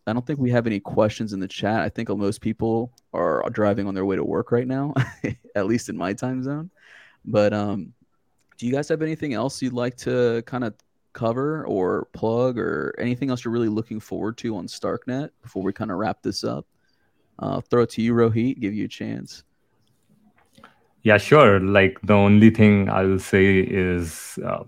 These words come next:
Speaker 2: just explore Starknet.
Speaker 1: <laughs>
Speaker 2: Starknet is strange. Uh,
Speaker 1: Mm-hmm.
Speaker 2: you'll know the meaning of this line when you will explore the Starknet, uh, but you'll have fun. Uh, it's as, as Jane mentioned in the starting of the,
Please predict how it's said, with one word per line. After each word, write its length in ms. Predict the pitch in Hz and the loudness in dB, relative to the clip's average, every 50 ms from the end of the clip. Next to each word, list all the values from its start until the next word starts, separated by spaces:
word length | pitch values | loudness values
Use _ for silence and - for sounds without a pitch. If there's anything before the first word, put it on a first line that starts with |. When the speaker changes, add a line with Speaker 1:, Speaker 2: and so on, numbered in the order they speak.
| - _ - | -14 _ -10
Speaker 2:
just 340 | 92 - 95 92 - - - | -4 -2 0 -2 0 0 0
explore 480 | 107 95 - - - - 107 107 113 110 | -2 -2 -2 -4 0 4 6 8 8 6
Starknet. 640 | 107 - - 120 98 95 95 - 110 117 117 - _ - - - _ - - | 4 4 4 6 6 6 6 4 2 2 0 -2 _ -20 -20 -20 _ -20 -20
Speaker 1:
<laughs> 320 | - - - - - - | -18 -16 -14 -14 -10 -8
Speaker 2:
Starknet 580 | 131 120 - - - 98 92 - - 107 101 95 | -8 -8 0 4 4 6 6 4 4 4 4 4
is 180 | 107 101 - | 4 2 2
strange. 640 | - - - - 117 113 120 147 147 - - - - - - - - - - - - _ | -4 -4 2 6 8 8 8 8 6 4 0 -6 -10 -14 -18 -20 -20 -20 -20 -20 -12 _
Uh, 120 | - 104 98 | 2 4 4
Speaker 1:
Mm-hmm. 120 | 98 95 101 | 6 6 8
Speaker 2:
you'll 240 | 113 113 113 113 | 8 10 12 12
know 260 | 113 113 120 120 123 117 | 12 12 10 10 8 8
the 140 | 117 120 | 8 8
meaning 380 | 113 110 110 110 110 113 110 110 | 8 8 8 8 8 8 6 6
of 180 | 110 104 98 101 | 4 2 2 0
this 180 | 104 98 - - | -4 -4 -4 -2
line 380 | 98 98 101 117 120 113 104 | -2 -2 0 0 0 0 0
when 200 | 101 101 98 98 | 0 -2 -2 -2
you 420 | 98 98 98 95 92 92 92 - - | -2 -4 -4 -4 -6 -8 -10 -12 -10
will 280 | 98 98 98 95 95 92 | -8 -6 -4 -2 -2 -2
explore 420 | 90 - - - - 101 92 90 | -4 -6 -10 -10 -6 -6 -4 -4
the 80 | 85 95 | -4 -6
Starknet, 560 | 92 - - 95 87 87 - - 92 87 82 - _ - - | -8 -6 -6 -4 -4 -4 -6 -8 -10 -10 -10 -14 _ -16 -10
uh, 180 | - 95 90 87 | -6 -6 -4 -4
but 200 | 87 95 95 - _ _ | -4 -6 -8 -8 _ _
you'll 220 | 117 120 120 117 | 0 0 2 2
have 200 | 113 117 113 - | 2 0 0 0
fun. 320 | - 110 104 120 151 139 - | 0 -2 -2 -2 -2 -6 -6
Uh, 300 | - 110 101 98 95 95 95 | -4 -4 -2 -2 -2 -2 -2
it's 320 | 95 92 - - - - | -4 -4 -6 -10 -20 -14
as, 380 | - - 101 92 95 90 87 104 | -8 -4 -2 -2 -2 -4 -6 -10
as 380 | - 98 98 95 92 - - _ _ _ _ _ 107 95 | -8 -6 -6 -6 -6 -8 -12 _ _ _ _ _ -18 -14
Jane 440 | 90 - 98 95 98 98 98 98 - | -10 -6 -4 -4 -2 -2 -4 -4 -4
mentioned 640 | - 101 95 92 92 87 - 92 92 92 92 98 110 - | -6 -6 -6 -6 -6 -6 -6 -6 -6 -6 -8 -8 -10 -8
in 80 | 95 | -8
the 100 | 92 90 | -8 -8
starting 580 | - - - 95 85 85 - 92 92 92 92 90 | -8 -8 -6 -4 -4 -4 -4 -6 -6 -6 -8 -8
of 180 | 87 85 - - | -10 -12 -12 -10
the, 260 | 92 90 85 85 85 | -10 -8 -8 -10 -12